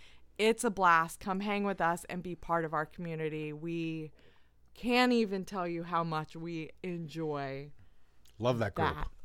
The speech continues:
Speaker 1: Absolutely.
Speaker 2: So the Hostel in the Forest.
Speaker 1: Hostel in the Forest,
Speaker 2: Wow.
Speaker 1: Brunswick, <laughs> Georgia. I
Speaker 2: Had I known about the hostel when I did my through hike,
Speaker 1: <laughs> You probably
Speaker 2: oh
Speaker 1: would've
Speaker 2: my
Speaker 1: started in
Speaker 2: gosh.
Speaker 1: Maine and gone down.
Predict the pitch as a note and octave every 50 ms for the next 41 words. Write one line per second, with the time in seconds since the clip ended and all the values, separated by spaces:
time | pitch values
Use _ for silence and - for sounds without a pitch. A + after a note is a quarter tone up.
0 | - - A#3+ C4+ B3+ A3+ - - G#3 F3+ F3 E3+ C#3+ - G2 B2 B2+ D#3 E3 D#3
1 | - - - - - - - - - - - - - - - _ - - - -
2 | - - - C#3 C3 A#2+ A2 C#3 D#3+ D#3+ - F#3 F3 F3 E3+ D#3+ - - E3 D#3
3 | B2 G2 E2 - - - - - - - - - B3+ C4 C4 D4+ C#4+ - - D4
4 | C#4+ D4 D4+ D4 - - - G#3 G#3+ A3+ B3+ B3 - B3 G#3+ F#3+ E3+ D#3+ D3+ D#3
5 | - - - - G3 G3+ A3 B3 C4 - A#3 - - - - - - - - -
6 | - - - - - - - - - B3 A3+ - - B3 - - C#4+ G#3+ - -
7 | A#3+ A#3 - - A3 A3+ - - - G#3 - - - - - F#4+ F4 E4 D4+ C#4+
8 | - - - - - - A#3+ A#3+ B3 B3+ C4+ C#4+ D4 D4+ D#4 D#4 D#4 C#4+ - -
9 | - A#2 B2 C3 D3 F3 G3+ G#3 G3 G3+ G#3 G#3 G3+ F#3 E3+ D#3 C#3 D3 D3+ D3
10 | - - D3+ C#3+ E3 E3 E3 D#3+ D#3 - - A#2+ F2+ - - - - - - -
11 | - - A2+ A2 A2+ A#2+ C3+ D3 C#3+ D3+ D#3+ D3 D3+ D3+ D3+ C#3+ - D#3+ D#3+ E3
12 | D#3 B2 A2+ F#2+ F#2 E2+ - A#3+ A3+ - C#4 C4 - - - - B3+ C#4+ C#4 -
13 | C4+ C4 C4+ C#4 C4 B3 B3+ A#3+ A#3 A3+ A3+ A3+ A#3 A#3+ A#3 A3+ G#3 F#3+ F3+ -
14 | F#3 F#3+ F#3+ G3 G3+ G3 G3 F#3+ F3+ E3+ E3+